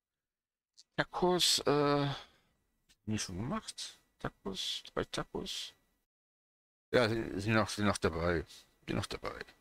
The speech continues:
Äh, machen wir noch einen Taco und Popcorn. So. Bisschen Platz im Lager schaffen. Ja, das sind die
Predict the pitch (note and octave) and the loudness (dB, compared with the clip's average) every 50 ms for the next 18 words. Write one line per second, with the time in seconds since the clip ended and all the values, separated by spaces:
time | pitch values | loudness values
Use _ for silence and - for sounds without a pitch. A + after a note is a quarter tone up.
0 | _ - - - - _ _ _ _ - - - A#2+ A#2 A2+ G2+ - G2+ G#2 - | _ -20 -20 -20 -20 _ _ _ _ -2 0 2 4 4 2 2 2 2 0 2
1 | - C3+ B2 - - A#2 - - - - A2 G2 - - - - - - - - | 0 0 0 2 2 2 2 2 2 2 2 2 0 0 -2 -2 -2 -2 0 2
2 | C#3+ C3+ C3 B2+ B2+ B2 B2 A#2+ - - - E2+ F2+ F#2+ G2+ G2+ F#2+ - _ _ | 4 4 4 2 2 0 -2 -6 -10 -14 -10 -6 -4 -4 -4 -4 -6 -10 _ _
3 | _ _ - - - - - - - - - G#2+ - - E3+ F3 - - B2+ G2+ | _ _ -16 -12 -12 -12 -10 -2 0 0 0 2 2 2 2 4 4 4 4 6
4 | F2+ E2 E2 E2 D2 - - - - - - _ _ - _ _ _ _ _ _ | 6 6 4 4 4 2 2 0 0 -4 -8 _ _ -20 _ _ _ _ _ _
5 | _ _ _ _ _ _ _ _ _ _ _ _ _ _ _ _ _ _ _ _ | _ _ _ _ _ _ _ _ _ _ _ _ _ _ _ _ _ _ _ _
6 | _ _ - A#2 B2 B2+ B2+ A#2+ A2+ A2+ G2+ - F2 E2+ - | _ _ -6 -4 -2 0 0 0 0 -2 -2 -4 -2 -2 -4